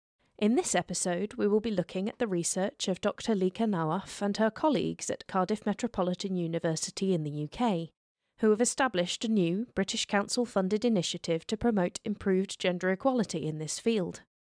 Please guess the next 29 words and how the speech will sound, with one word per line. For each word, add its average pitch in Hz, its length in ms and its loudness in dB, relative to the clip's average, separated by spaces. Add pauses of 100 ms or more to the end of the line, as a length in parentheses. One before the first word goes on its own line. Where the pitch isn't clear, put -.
(520)
The 240 60 -2
project, - 640 0
a 226 120 0
collaboration 190 880 0
with 165 180 0
King 185 240 0
Abdulaziz 180 720 0
University 170 720 0
in 165 140 -4
Saudi 175 360 0
Arabia, 180 520 0 (380)
aims 220 260 0
to - 80 -6
facilitate 160 840 -6
undergraduate 190 840 -4
and 170 160 -8
graduate 185 480 0
level 185 340 0
training 214 460 -2
courses, 185 640 -6
research 180 440 -2
collaborations, 190 1000 -2
and 202 140 -2
ecosystems 165 1000 -4
for 214 140 -2
advancing 170 580 -4
women 151 260 -4
in 147 140 -10
cyber. 185 500 -2